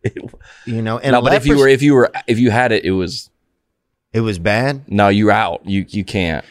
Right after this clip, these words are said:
Speaker 2: Oh, you can't party with leprosy.
Speaker 1: No, no, no, no. But I don't even know if that's how it was transmitted, but that in, you know, they're just like, "You're cast out if you got the," I don't know, what is it?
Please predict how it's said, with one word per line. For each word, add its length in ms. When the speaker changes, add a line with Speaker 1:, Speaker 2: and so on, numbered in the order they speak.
Speaker 2:
Oh, 80
you 160
can't 220
party 260
with 100
leprosy. 360
Speaker 1:
No, 280
no, 120
no, 120
no. 260
But 120
I 60
don't 120
even 140
know 160
if 100
that's 220
how 140
it 20
was 140
transmitted, 1160
but 160
that 180
in, 220
you 120
know, 120
they're 100
just 140
like, 100
"You're 160
cast 380
out 260
if 120
you 80
got 160
the," 100
I 140
don't 40
know, 60
what 160
is 100
it? 160